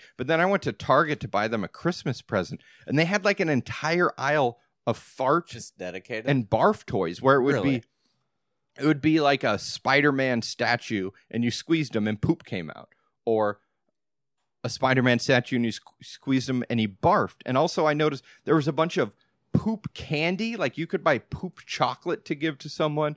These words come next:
Speaker 1: They had poop emoji pillows. 'Cause we
Speaker 2: Isn't there, I mean, emoticon. Yeah.
Speaker 1: <coughs>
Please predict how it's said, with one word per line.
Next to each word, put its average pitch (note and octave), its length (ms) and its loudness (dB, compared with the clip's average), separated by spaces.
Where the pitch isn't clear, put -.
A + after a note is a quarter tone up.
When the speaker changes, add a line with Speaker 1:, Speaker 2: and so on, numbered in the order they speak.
Speaker 1:
They A#2+ 100 -4
had C#3 280 -4
poop - 300 -2
emoji C3+ 580 0
pillows. D3+ 680 -2
'Cause C#3 160 -4
we D3+ 60 0
Speaker 2:
Isn't F3+ 220 -2
there, B2+ 180 4
I - 20 -2
mean, C3+ 180 0
emoticon. A2 720 -2
Yeah. G#2+ 300 2
Speaker 1:
<coughs> - 280 -8